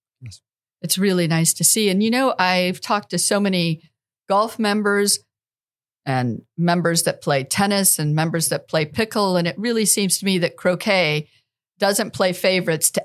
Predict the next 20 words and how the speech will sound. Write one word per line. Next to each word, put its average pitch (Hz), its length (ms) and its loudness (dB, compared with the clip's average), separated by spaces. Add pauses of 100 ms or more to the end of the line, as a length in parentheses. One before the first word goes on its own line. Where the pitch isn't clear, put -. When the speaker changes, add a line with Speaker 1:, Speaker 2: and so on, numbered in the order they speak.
(100)
Speaker 2:
anybody. 151 540 0
Nobody 208 440 2
has 175 280 0
a 143 200 0 (360)
heads 202 280 0
up 180 220 0
or 175 60 2
a 156 100 0
leg 170 280 0
up 170 240 -2
in 156 240 -2
learning 180 340 2
this 165 140 2
sport. 180 440 0
It's, - 420 -2
everybody 202 320 -2
starts 202 380 -2
on 185 160 0
equal 185 280 -2
ground. 175 480 -2